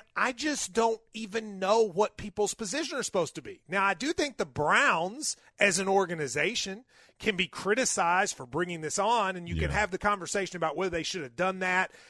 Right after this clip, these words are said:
Speaker 1: et cetera.
Speaker 2: Right.
Speaker 1: But when it comes to Watson, I expect his answers to be exactly what they were.
Speaker 2: Sure.
Speaker 1: And I don't really know what to even think about it. Ultimately, the legal process will work itself out.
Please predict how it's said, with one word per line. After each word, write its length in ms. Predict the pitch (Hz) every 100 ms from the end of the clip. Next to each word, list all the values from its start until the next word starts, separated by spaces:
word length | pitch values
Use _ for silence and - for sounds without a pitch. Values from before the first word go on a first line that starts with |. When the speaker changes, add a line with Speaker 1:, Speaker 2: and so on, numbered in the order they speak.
| -
Speaker 1:
et 120 | - -
cetera. 400 | 269 190 120 123 110
Speaker 2:
Right. 260 | 76 64
Speaker 1:
But 120 | 220
when 80 | 247
it 160 | 240 -
comes 420 | - 320 381 -
to 120 | 269
Watson, 600 | 240 170 190 180 - - - _ _ _ _ _ _ _ _ _ _ _ _ _ _ _ _ -
I 200 | 190 302
expect 640 | 349 - - - 285 - -
his 220 | 254 226
answers 480 | 247 233 175 160 -
to 120 | 202
be 220 | 208 202
exactly 800 | 202 151 135 127 214 240 247 240
what 280 | 196 226 -
they 140 | 185
were. 400 | 156 175 170 85
Speaker 2:
Sure. 260 | 156 131 82 - _ _ _ _ _ -
Speaker 1:
And 180 | 214 214 -
I 140 | 226
don't 280 | 240 262 262
really 320 | 233 254 254
know 200 | 240 240
what 320 | 233 254 -
to 200 | 226 -
even 280 | 233 233 233
think 240 | - 285 269
about 340 | 160 123 -
it. 160 | - - _ - - _ _ _ _ _ -
Ultimately, 760 | 214 262 277 285 254 247 277 -
the 100 | 196
legal 280 | 208 240 226
process 520 | - 233 214 233 -
will 140 | 220 220
work 260 | 214 214
itself 440 | 214 - 202 185 202
out. 340 | 240 165